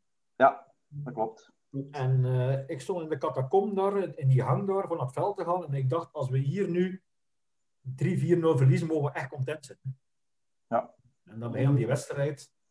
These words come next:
Speaker 2: Zij krijgen kansen, Verli-, Danny pakt alles.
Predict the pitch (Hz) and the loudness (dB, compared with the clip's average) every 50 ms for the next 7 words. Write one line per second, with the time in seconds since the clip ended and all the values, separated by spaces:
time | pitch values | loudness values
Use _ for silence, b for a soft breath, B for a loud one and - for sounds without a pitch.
0 | _ _ _ _ _ _ _ _ _ _ _ _ _ 123 127 127 131 131 120 113 | _ _ _ _ _ _ _ _ _ _ _ _ _ -4 -2 -2 0 0 0 0
1 | 113 - - 151 160 165 156 - - 151 135 127 131 131 131 131 - - 131 127 | -2 -4 -4 -4 -4 -4 -4 -6 -4 -2 -2 0 0 0 0 0 0 0 2 2
2 | 139 151 143 131 - 135 131 - - 160 170 180 180 175 - - - - - | 4 4 2 0 -2 -2 -4 -6 -2 0 2 2 2 2 -2 -8 -12 -14 -18